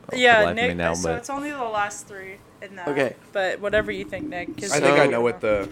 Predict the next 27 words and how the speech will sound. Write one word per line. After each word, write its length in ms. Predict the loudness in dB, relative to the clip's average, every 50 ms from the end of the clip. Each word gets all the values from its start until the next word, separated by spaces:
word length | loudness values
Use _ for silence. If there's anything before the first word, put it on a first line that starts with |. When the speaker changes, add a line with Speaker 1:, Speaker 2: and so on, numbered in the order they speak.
| -12 -10
Speaker 4:
the 160 | -6 -2 0
Speaker 3:
I'll 200 | 2 4 4 4 2
just 280 | 0 -4 -6 -4 -2
go 140 | 0 2 2
ahead 240 | 2 2 0 -2 -2
and 340 | -2 -4 -4 -6 -10 -10 -10
read 280 | -6 -6 -6 -6 -6 -8
this 340 | -8 -8 -8 -8 -10 -12 -12 -16 -18 -20 -20 -20 -20 -18 -12
to 180 | -8 -6 -6 -4
the 180 | -2 -2 -2
audience, 560 | -2 -2 -4 -2 -2 -2 -2 -2 -6 -10 -10 -12 -16 -14 -8
and 100 | -6 -4
Speaker 2:
Okay. 100 | -2 -2
Speaker 3:
then 100 | -2 -2
we'll 80 | -4 -4
give 180 | -6 -8 -6
our 100 | -6 -8 -6
take. 240 | -8 -10 -10 -12 -14 -18 -20 -20 -6 -4
Speaker 1:
Okay. 340 | -2 0 2 2 2 2 0 -6 -16 -20 -20 -20 -20 -20 -16
Speaker 3:
<clears throat> 80 | -16 -14 -12 -12 -12 -12 -14 -16 -18 -20 -20 -20 -20 -20 -20 -20 -20 -20 -20 -20 -20 -20 -20 -12
So 200 | -6 0 2 4
it 40 | 4
reads 340 | 4 4 2 0 -2 -2 -4 -4
here, 220 | -4 -4 -4 -4 -6 -10 -20 -20 -20 -20 -20 -20 -20 -20 -20 -20 -20 -20 -16 2
"Like 300 | 6 8 8 8 6 2
many 300 | -2 -2 0 0 0 0
people, 400 | -2 0 -2 -2 -2 -4 -6 -14